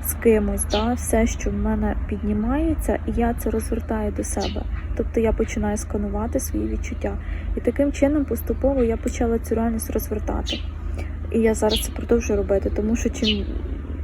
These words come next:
більше ти починаєш це усвідомлювати, тим більше в тебе піднімається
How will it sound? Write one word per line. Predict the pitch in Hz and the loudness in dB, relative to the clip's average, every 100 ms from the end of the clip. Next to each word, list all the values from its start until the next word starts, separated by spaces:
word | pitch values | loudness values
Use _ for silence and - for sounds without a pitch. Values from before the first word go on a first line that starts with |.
| - - - 208 | -4 -4 -4 0
більше | 226 247 233 | 0 4 2
ти | - 220 214 208 - - - - - - - - - - - - - - | 4 4 6 4 2 -4 -4 -2 -4 -4 -4 -2 -4 -4 -6 -6 -6 0
починаєш | 240 - 247 254 240 | 2 4 6 6 6
це | - 247 | 4 2
усвідомлювати, | 233 - 220 202 247 294 294 262 240 - 233 | 2 2 2 6 6 8 6 6 4 4 4
тим | 240 247 240 240 233 - - - - | 6 8 8 6 2 0 0 0 2
більше | 240 254 240 | 4 4 4
в | |
тебе | - 220 214 | 4 4 4
піднімається | 214 220 220 214 214 | 4 4 4 4 4